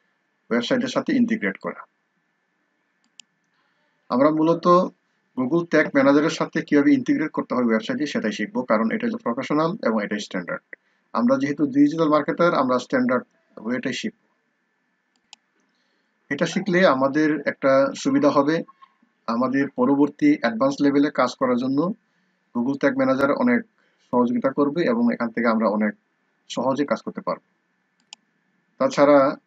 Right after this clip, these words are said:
অন্যান্য website, WordPress-এর বাইরে, Shopify-এর বাইরে অন্যান্য website আছে, সেগুলোতে integrate করতে গেলে আমাদের Google Tag Manager-এর সহযোগিতা নিতে হবে, কারণ আমরা তো developer না, আমরা কোড-, আহ, coding জানি না। কাজেই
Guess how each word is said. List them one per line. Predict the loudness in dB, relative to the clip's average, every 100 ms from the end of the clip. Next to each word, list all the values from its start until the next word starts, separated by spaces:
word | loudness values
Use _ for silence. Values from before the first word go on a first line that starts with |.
| _ _ _ -2
অন্যান্য | 2 2 4
website, | 4 4 4 4 4 0 _ -20 _ _ _ 0
WordPress-এর | 0 0 -6 -2 -2 0
বাইরে, | 4 4 4 0 -2
Shopify-এর | -2 -4 0 2 2
বাইরে | 2 2 2
অন্যান্য | 2 2 2
website | 0 0 0
আছে, | 0 -2 -4
সেগুলোতে | -4 -2 -2 4 4
integrate | 4 0 -2 -2
করতে | -4 -4 -2
গেলে | 0 2
আমাদের | 2 0 0
Google | -4 -4
Tag | -6 -2
Manager-এর | 0 0 -2
সহযোগিতা | -4 -2 -2 -2 -6
নিতে | -6 -8
হবে, | -10 -10
কারণ | -2 0 2
আমরা | 2 0 -2
তো | -2
developer | -2 0 -2 -2
না, | -6 -14 _ _ _ _ -8
আমরা | -4 -4
কোড-, | -2 -6 -6 -4
আহ, | -2 -2
coding | 0 4 4
জানি | 4 0
না। | -2 -8 -16 _ _ -6
কাজেই | 0 2